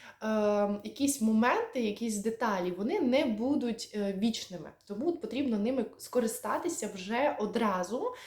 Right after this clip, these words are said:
Не затягуйте ситуацію, не давайте оцим, так, урожаю цьому згнити, тому що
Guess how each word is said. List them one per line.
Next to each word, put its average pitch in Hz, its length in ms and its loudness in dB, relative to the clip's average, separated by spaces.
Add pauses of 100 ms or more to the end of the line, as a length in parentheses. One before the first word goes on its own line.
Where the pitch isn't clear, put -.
(200)
Не 277 220 4
затягуйте 214 720 2
ситуацію, 180 760 -2
не 233 140 4
давайте 202 420 2
оцим, 180 420 -4
так, 185 340 -6 (120)
урожаю 196 640 4
цьому 185 320 -4
згнити, 208 440 -2
тому 220 240 -4
що 214 160 -8